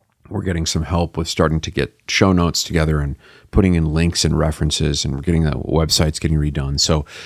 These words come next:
at some point, we'll put some, some links to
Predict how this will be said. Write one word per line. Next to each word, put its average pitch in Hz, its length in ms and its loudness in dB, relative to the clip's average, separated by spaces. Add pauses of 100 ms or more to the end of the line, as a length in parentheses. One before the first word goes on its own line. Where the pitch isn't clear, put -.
(160)
at - 100 0
some 165 160 4
point, 123 300 2
we'll 98 100 2
put - 400 0
some, 90 300 2
some 87 280 2
links 104 360 2
to 82 420 2